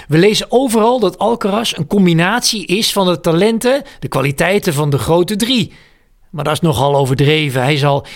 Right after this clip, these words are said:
eerst de groep Medvedev, Zverev, Tsitsipas op vaste basis moeten verslaan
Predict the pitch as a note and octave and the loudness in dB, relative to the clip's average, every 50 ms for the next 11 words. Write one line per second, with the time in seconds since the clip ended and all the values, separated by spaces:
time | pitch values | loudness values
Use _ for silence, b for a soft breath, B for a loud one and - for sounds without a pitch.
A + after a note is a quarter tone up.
0 | B B B - F3+ G3 G#3 E3+ - - D#3+ - - E3+ G#3 G3+ - - - C#3+ | B B B 0 2 2 2 0 0 -2 -2 -2 0 -2 -2 -2 -4 -4 -2 -2
1 | D#3+ D3+ - - F#3 F#3 F3 F3+ F3+ F3+ - - E3+ F3+ F3+ F#3 F#3 F#3 F#3 F#3+ | -2 0 -2 -4 -2 0 0 0 0 0 -2 -2 0 0 0 2 2 2 0 0
2 | F3+ - - - - G#3 F#3+ - - G#3 E3+ - F#3+ F#3+ G#3 - E3 - - - | 0 -2 -4 -4 -4 -4 -2 -2 -4 -4 0 0 0 0 0 -2 -4 -6 -2 -2
3 | A3+ G#3 - - G3 E3 C#3 F3+ F#3+ G#3 A3 E3+ F3+ E3+ E3 F3 E3 E3 C#3 D3 | 0 0 0 0 -2 0 0 -2 0 0 0 -2 0 0 0 0 0 -2 -2 -2
4 | C#3+ - F3+ F3+ F#3+ G3+ G#3 G3+ | -2 0 0 0 0 0 -2 -4